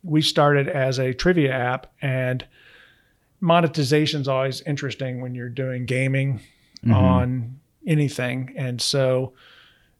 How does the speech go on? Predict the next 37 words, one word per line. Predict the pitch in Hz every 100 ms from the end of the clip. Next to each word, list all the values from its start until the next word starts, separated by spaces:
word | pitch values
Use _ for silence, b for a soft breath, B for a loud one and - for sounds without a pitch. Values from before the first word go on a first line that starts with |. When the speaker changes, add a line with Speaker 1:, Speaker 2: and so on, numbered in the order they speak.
| _
Speaker 1:
you | 208
know, | 196
we | 214
got, | 208 180 - _
we | 165
got | 180 180 156 _ _ -
several | - 175 175 175
million | 143 139 156 165 160 139
downloads | 131 151 143 131 127
of | 135
our | 127
app. | 135 147 -
So | 139 131 135 - - _
relative | 151 143 180 170 165 160
to | 143
most | 143 147 151
apps, | 139 147 180 147
it |
was | 131
very | 120 147 143
popular, | 143 139 135 - - b b b b
three | - 180
plus | 147 147 135
million | 143 139 139 135 110 _ -
downloads, | 139 135 131 135 131 - _
but | 120 -
monetization's | 151 151 139 135 147 143 151
still | - - 170
challenging. | - 135 117 131 - 117 _ _ _ _ _ _ _ _ _ -
And | 170 143
so | - 151 139
we | 143 156 147
were | 143
getting | 131 185 185 156
unsolicited, | 160 175 160 151 175 147 139 131
these | 135
people | - 165 165 147 143